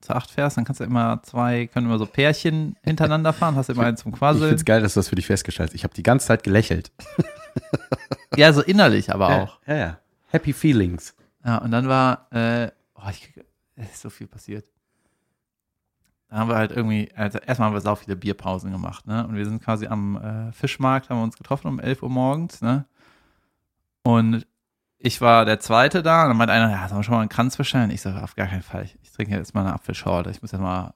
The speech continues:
Speaker 1: klarkommen“, ne? Und, äh, dann kamen irgendwann die ersten, dann haben wir irgendwie ein paar Bier bestellt, ne? Und dann war neben uns eine, äh, so ein Mädel, die war so ein bisschen bratzig, ja? Und die hat so,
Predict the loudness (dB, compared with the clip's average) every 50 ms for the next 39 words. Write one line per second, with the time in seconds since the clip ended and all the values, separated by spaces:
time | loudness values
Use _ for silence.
0 | _ _ _ 0 2 2 2 0 -2 -6 -6 -6 -8 -6 -4 -4 -4 -4 -6 _
1 | _ _ _ _ _ _ _ _ _ _ _ _ _ _ _ 0 0 2 2 2
2 | 0 0 -2 -6 _ _ -2 0 2 2 2 0 -4 _ _ _ _ _ _ _
3 | _ _ _ _ _ _ -2 0 0 0 2 2 4 4 4 4 2 0 0 0
4 | 0 0 0 -2 -2 -2 -2 0 2 0 0 0 0 0 0 0 0 -2 _ _
5 | _ _ _ _ _ _ -4 -2 0 0 0 0 0 0 -2 -2 -2 -2 -4 -2
6 | 0 0 0 2 0 -2 -2 0 0 0 2 0 0 -2 -2 -2 0 0 0 0
7 | -2 _ _ _ _ _ _ _ _ -2 0 2 2 2 2 0 0 0 -2 -4
8 | -6 -8 -10 -12 _ _ -4 -2 0 2 2 2 2 2 0 -2 -4 -6 -6 -4
9 | -4 -4 -4 -4 -2 -2 0 2 2 2 4 4 2 2 2 2 4 4 6 4
10 | 4 2 -2 -4 -4 -4 -4 -4 -4 -6 -6 -4 -4 -4 -4 -6 -8 -12 -18 -16
11 | -18 -20 -20 _ _ _ _ _ _ _ _ _ _ -12 -8 -8 -6 -8 -8 _
12 | _ _ _ _ _ _ _ _ -8 -8 -8 _ _ -4 0 0 2 2 4 2
13 | 2 2 0 0 -2 -2 0 2 0